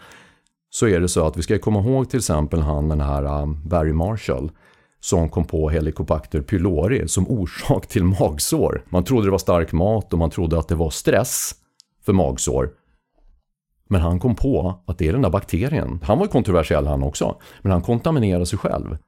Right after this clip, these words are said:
Och så tog han den antibiotikan som slog ut den här bakterien och läkte sig själv och visade sina resultat. Och han fick sedermera Nobelpriset i medicin tjugohundrafem.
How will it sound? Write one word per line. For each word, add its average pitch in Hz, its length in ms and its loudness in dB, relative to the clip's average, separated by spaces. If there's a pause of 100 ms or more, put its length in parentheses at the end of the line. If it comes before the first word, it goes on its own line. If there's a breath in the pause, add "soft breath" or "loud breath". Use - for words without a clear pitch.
(760)
Och 110 220 2
så 113 100 -2
tog 123 280 0
han 113 140 4
den 85 240 2
antibiotikan 78 960 0
som 80 160 -2
slog 87 220 -2
ut 151 160 -2
den 143 100 0
här 87 80 2
bakterien 69 600 0 (180)
och 113 200 0
läkte 113 380 2
sig 107 160 0
själv 78 440 0
och 98 100 4
visade 101 280 2
sina 104 300 2
resultat. 104 640 -2
Och 107 60 -2
han 95 100 2
fick 92 120 -2
sedermera 87 400 2
Nobelpriset 90 640 0
i 85 40 0
medicin 87 360 0
tjugohundrafem. 90 500 0